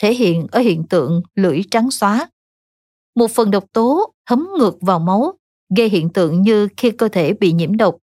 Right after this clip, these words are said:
làm cho hệ miễn dịch phản ứng dữ dội. Với những người mắc bệnh mãn tính, hiệu ứng thải độc có thể rất dữ dội, rồi nhẹ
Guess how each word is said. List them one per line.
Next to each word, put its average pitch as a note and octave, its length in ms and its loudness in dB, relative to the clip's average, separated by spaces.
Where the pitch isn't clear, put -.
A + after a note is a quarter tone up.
làm A3+ 220 0
cho C#4 100 0
hệ G3+ 160 2
miễn F#3 260 0
dịch G#3 200 0
phản F3+ 220 0
ứng C4+ 300 -2
dữ G3 260 0
dội. E3 320 0
Với D#4+ 100 2
những C4 200 0
người G3+ 240 2
mắc G#3+ 220 -2
bệnh F3+ 240 0
mãn F3 260 0
tính, C4 220 0
hiệu A3+ 140 2
ứng C4+ 280 -2
thải F#3 160 -2
độc F#3+ 220 0
có D#4 100 0
thể F#3+ 160 -2
rất D#4 200 -2
dữ F3+ 280 0
dội, E3 360 0
rồi F#3 420 2
nhẹ F#3 240 2